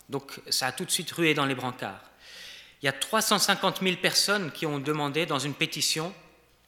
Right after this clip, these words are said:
que le joueur soit poursuivi. Et son club ne lui a pas fait de cadeau, son club lui a donné une amende. Trois cent mille euros d'amende, c'est-à-dire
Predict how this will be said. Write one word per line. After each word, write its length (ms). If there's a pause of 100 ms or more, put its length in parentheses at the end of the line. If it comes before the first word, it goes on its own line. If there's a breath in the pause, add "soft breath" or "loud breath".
(280)
que 80
le 100
joueur 320
soit 140
poursuivi. 500 (1700 loud breath)
Et 60
son 200
club 520 (680)
ne 120
lui 100
a 60
pas 140
fait 140
de 80
cadeau, 460
son 180
club 300
lui 80
a 80
donné 420
une 120
amende. 500 (1500 soft breath)
Trois 180
cent 160
mille 160
euros 180
d'amende, 480 (800)
c'est-à-dire 460